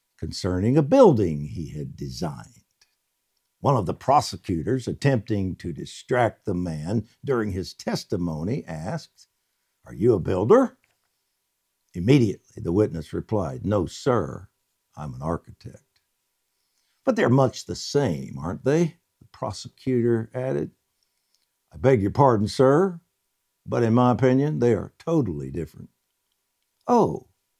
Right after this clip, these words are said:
indeed. Perhaps you will explain the difference."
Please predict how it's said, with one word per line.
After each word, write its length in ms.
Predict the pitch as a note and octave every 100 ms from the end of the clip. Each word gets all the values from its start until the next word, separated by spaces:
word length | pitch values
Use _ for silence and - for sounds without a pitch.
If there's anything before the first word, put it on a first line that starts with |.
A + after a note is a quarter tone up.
| _ _
indeed. 840 | A3+ A3 B3 A#3 B2+ D2+ - - _ _ _ _ _ _ -
Perhaps 500 | F#3+ F#2+ E2+ - -
you 160 | E2
will 200 | D#2+ D2+
explain 640 | F2+ - - - A#2+ A#2 -
the 80 |
difference." 880 | E3+ C#4 C4+ - A2 - - -